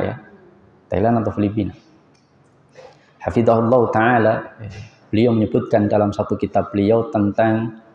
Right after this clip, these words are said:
pendapat para ulama, salah satunya adalah Asy-Syaikh Muhammad Ibnu Shalih Al-Utsaimin rahimahullah, tentang taubatnya dari hibah. Taubatnya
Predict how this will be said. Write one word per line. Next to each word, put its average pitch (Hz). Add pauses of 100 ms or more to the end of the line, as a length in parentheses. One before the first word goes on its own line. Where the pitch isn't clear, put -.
(320)
pendapat 104 (720)
para 101
ulama, 117
salah 104
satunya 104
adalah 104
Asy-Syaikh -
Muhammad 101
Ibnu 101
Shalih 104
Al-Utsaimin 110
rahimahullah, 104 (600)
tentang 107
taubatnya 123
dari 110
hibah. 104 (1400)
Taubatnya 120